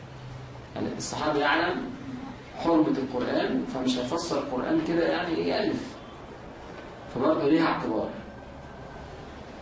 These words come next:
فهي حجة، ولكن قد تعارض إذا عرضها الحديث الصحيح. فما؟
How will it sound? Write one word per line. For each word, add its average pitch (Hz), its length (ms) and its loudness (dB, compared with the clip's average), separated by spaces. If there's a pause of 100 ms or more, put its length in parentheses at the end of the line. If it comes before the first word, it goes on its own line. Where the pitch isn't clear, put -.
(600)
فهي 123 180 2
حجة، 196 420 6
ولكن 180 340 4 (480)
قد - 240 4
تعارض 226 640 4
إذا 156 140 2
عرضها 151 440 2
الحديث 131 320 -4
الصحيح. - 340 -8 (720)
فما؟ 139 480 2